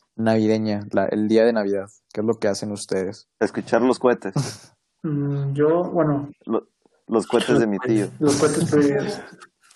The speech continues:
Speaker 2: No, no, no
Speaker 3: Sí,
Speaker 2: puede
Speaker 3: eso
Speaker 2: seguir,
Speaker 3: está
Speaker 2: Germán, no
Speaker 3: hablando,
Speaker 2: estamos
Speaker 3: no,
Speaker 2: en
Speaker 3: es mame.
Speaker 2: contexto. <laughs>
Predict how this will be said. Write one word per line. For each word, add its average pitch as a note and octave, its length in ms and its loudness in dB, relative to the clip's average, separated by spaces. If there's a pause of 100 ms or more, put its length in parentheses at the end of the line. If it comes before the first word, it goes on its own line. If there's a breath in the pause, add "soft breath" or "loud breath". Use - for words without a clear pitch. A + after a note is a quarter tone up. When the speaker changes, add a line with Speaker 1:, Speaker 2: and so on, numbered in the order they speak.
(4000 loud breath)
Speaker 2:
No, E3 380 4
no, D#3+ 140 8
no D3+ 140 6
Speaker 3:
Sí, - 60 2
Speaker 2:
puede C#3 140 8
Speaker 3:
eso B3 80 4
Speaker 2:
seguir, B3 200 6
Speaker 3:
está G3+ 140 4
Speaker 2:
Germán, G#3 180 2
no D#3+ 60 6
Speaker 3:
hablando, D3+ 300 6
Speaker 2:
estamos D3 80 6
Speaker 3:
no, C3+ 60 0
Speaker 2:
en - 60 -2
Speaker 3:
es D3 60 -2
mame. C#3+ 280 0
Speaker 2:
contexto. - 1700 0
<laughs> - 0 -